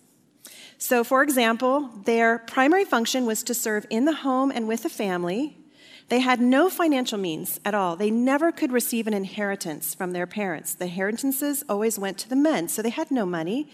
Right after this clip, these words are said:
Their only means of survival was to be in a family s-, structure. Um, they were not, um, they also couldn't choose their own husbands. They didn't marry for love. They married, they were match made. You remember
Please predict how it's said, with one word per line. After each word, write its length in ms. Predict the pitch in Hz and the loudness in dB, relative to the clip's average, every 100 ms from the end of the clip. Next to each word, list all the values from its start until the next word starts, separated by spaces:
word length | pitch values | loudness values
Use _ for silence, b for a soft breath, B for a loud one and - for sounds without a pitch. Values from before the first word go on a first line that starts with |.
| B B B B | B B B B
Their 140 | 214 214 | -2 0
only 460 | 233 262 220 208 | 2 4 2 0
means 300 | - 214 214 | 0 0 0
of 80 | 196 | -2
survival 540 | - 214 190 175 220 254 | -4 -2 0 0 0 -2
was 160 | 190 | -2
to 80 | - | -4
be 340 | 202 190 202 196 B B - | -4 -4 -4 -8 B B -2
in 100 | 220 | -2
a 60 | |
family 480 | 226 - 190 180 190 | -2 -4 -4 -4 -4
s-, 80 | 208 - - | -6 -8 -6
structure. 640 | - - 185 - 214 269 320 - _ B B B B B - | -6 -4 -4 -4 -4 -4 -6 -12 _ B B B B B 0
Um, 380 | 214 214 220 | 2 2 0
they 180 | 208 247 | 2 4
were 100 | 269 | 4
not, 340 | 269 247 262 254 | 4 4 4 2
um, 300 | 233 220 214 | 0 0 0
they 140 | 240 | 2
also 280 | 247 277 - | 4 2 0
couldn't 400 | 311 302 294 285 | 0 2 2 0
choose 360 | - - 277 262 | -2 2 2 2
their 140 | 254 | 0
own 140 | 247 254 | 2 0
husbands. 600 | 226 285 - 180 156 - | 0 -2 -2 -6 -8 -4
They 100 | 202 | 0
didn't 240 | 277 240 | 0 0
marry 240 | 214 214 | 2 2
for 160 | 233 208 | 0 -2
love. 480 | 180 165 220 247 - | -2 0 -2 -6 -6
They 140 | 214 | -2
married, 500 | 208 208 214 240 247 - - | 0 2 4 2 0 -10 -4
they 100 | 214 | 0
were 80 | 233 | 4
match 380 | 269 359 349 | 4 2 0
made. 340 | 240 180 143 - - | -2 -2 -4 -8 -14
You 120 | 214 | -8
remember 400 | 208 180 214 254 | -6 -4 -4 -8